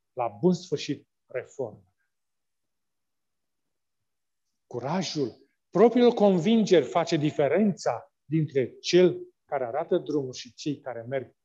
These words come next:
după ea. Pentru că au avut curajul propriilor convingeri, Iisus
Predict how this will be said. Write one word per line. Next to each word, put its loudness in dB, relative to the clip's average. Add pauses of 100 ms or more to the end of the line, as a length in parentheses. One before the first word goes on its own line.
după -4
ea. -20 (2250)
Pentru 2
că 0
au 8
avut 2
curajul 2
propriilor 2
convingeri, 0
Iisus 4